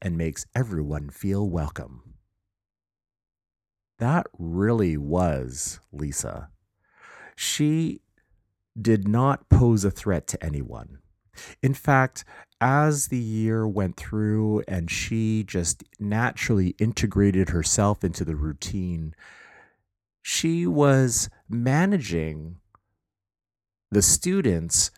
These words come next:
by helping with assignments,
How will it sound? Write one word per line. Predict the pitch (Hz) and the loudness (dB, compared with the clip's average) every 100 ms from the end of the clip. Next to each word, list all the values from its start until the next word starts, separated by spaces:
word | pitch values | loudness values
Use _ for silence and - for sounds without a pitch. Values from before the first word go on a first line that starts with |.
| _ | _
by | 110 113 110 110 107 107 - _ _ _ _ _ _ _ - | 0 4 6 6 6 4 2 _ _ _ _ _ _ _ -4
helping | - 95 - 101 | 0 2 4 4
with | 101 107 | 2 0
assignments, | - 139 151 107 71 - - - | -2 -2 -2 -4 -8 -8 -8 -10